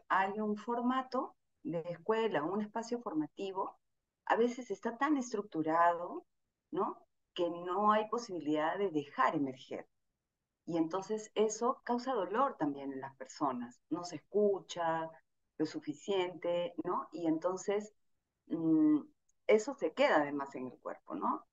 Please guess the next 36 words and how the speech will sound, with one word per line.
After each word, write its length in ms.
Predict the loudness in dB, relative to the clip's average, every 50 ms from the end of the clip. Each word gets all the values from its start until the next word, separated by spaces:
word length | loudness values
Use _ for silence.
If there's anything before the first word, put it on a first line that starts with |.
| _ _ _ _ -10
Y 100 | -6 -6
yo 100 | -4 -2
creo 220 | -2 -2 -2 -2 0
que 200 | -2 -2 -2 0
esa, 380 | 0 0 0 0 -2 -2 -2 -2
esa 260 | -2 -4 -6 -6 -6 -8
es 120 | -8 -6
una 180 | -4 -4 -4 -2
característica 720 | -2 -2 -4 -4 -6 -8 -8 -8 -8 -8 -8 -8 -8 -6
clave 360 | -4 0 2 2 2 2 2 -4
de 100 | -6 -8
la 80 | -10 -12
escuela 420 | _ -4 -4 -2 -2 -2 -4 -6
que 180 | -8 -10 -10 -10
a 60 | -10
mí 160 | -10 -8 -6 -6
me 120 | -6 -4
marcó. 480 | -6 -8 -8 -6 -4 -4 -4 -4 -6 _ _ _ _ _ _ _ _ -8
Y 140 | -4 -4 -2
la 180 | -2 0 2 2
otra 300 | 2 2 2 0 -2 0
también 520 | 2 2 2 2 2 0 -2 -4 -8 -8 -4
es 200 | -4 -4 -4 -4
la 140 | -8 -10 -8
posibilidad 720 | -8 -10 -8 -4 -4 -6 -6 -6 -6 -6 -2 -2 -2 -2 -2
de, 540 | -4 -4 -4 -2 -2 0 0 0 0 -2 -6 -12 _ _ _ _ _ _ _ _ _
de 120 | 0 2
navegar 500 | 4 4 4 4 2 2 4 4 4 4
en 120 | 2 -2 -2
el 140 | -2 -4 -4
caos, 680 | 4 6 6 8 8 6 4 0 -6 -14 -18 -20 -20 _ _ _ _ _ _ _ _ _ _ _ _ _ _
con 180 | -2 -2 -2 0
calma 600 | 2 6 8 8 8 8 8 4 2 2 2 2
y 80 | 0
con 200 | -2 -2 -2 0
perspectiva, 840 | 0 -2 -6 -6 -12 -14 -14 -12 _ -4 0 2 2 2 0 -4 -6